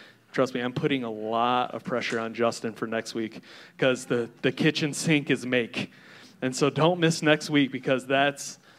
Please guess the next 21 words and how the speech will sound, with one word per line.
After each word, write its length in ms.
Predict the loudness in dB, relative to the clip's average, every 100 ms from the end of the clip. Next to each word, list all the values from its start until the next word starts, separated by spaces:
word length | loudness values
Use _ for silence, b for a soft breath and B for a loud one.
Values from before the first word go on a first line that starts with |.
| b
that 220 | 2 4
is 160 | 2 0
what, 320 | 2 2 0 -8 B B B
what 180 | -2 0
Jesus 420 | 4 4 2 -4
was 160 | -6 0
really 300 | 2 2 0
emphasizing, 720 | -6 -6 -4 -2 -2 -4 -4
what 180 | 0 0
it 80 | 0
looks 280 | -4 -4
like 240 | -4 -6 -8
to 100 | -12
make. 380 | -8 -8 -10 -16 b b b b b b
So 200 | -2 -2
let's 160 | -2
pray. 220 | -4 -6 -8 -20 _ _ _ _ _ _ _ _ _ _
Jesus, 460 | -2 0 -2 -4 -2
you 160 | -2
are 120 | -2
good. 400 | -6 -2 0 0